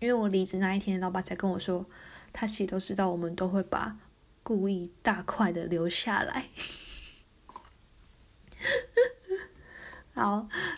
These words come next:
然后第三件事情呢，就是我跟负责煮菜的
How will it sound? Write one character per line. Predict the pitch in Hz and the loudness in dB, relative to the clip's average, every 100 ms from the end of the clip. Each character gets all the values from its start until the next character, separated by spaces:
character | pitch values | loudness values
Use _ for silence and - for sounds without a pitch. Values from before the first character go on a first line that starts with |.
| - | -2
然 | 233 | 0
后 | 233 | 0
第 | 247 269 | 0 0
三 | 254 247 | 2 2
件 | 240 | 2
事 | 247 202 | 2 0
情 | - 185 | 0 -4
呢， | 190 | 0
就 | 208 | 0
是 | 202 208 208 - - - - - - - - - - - | 0 -2 -4 -8 -20 -20 -20 -20 -20 -20 -20 -20 -20 -6
我 | 208 | -2
跟 | 202 262 | 2 0
负 | 330 339 | 4 4
责 | 254 202 202 202 | 6 6 4 2
煮 | 214 - - | 0 -2 -2
菜 | - 269 | 2 2
的 | 220 | 2